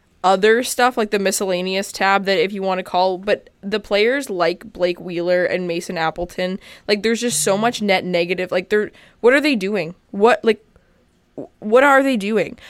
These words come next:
Um, and so I think Blake Wheeler is an area of frustration for a lot of Winnipeg Jets fans right now. Um, and like you were mentioning about this upcoming summer, obviously this is a player that's, um,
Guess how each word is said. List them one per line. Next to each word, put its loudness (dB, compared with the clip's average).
Um, 2
and -2
so 2
I 4
think -2
Blake 0
Wheeler -2
is -4
an -6
area 0
of -4
frustration -6
for -2
a 0
lot -2
of -4
Winnipeg -4
Jets -6
fans -6
right -2
now. 2
Um, 2
and -2
like 0
you -6
were 0
mentioning -2
about 0
this -6
upcoming -6
summer, 2
obviously 0
this -8
is -8
a -10
player -6
that's, -10
um, -2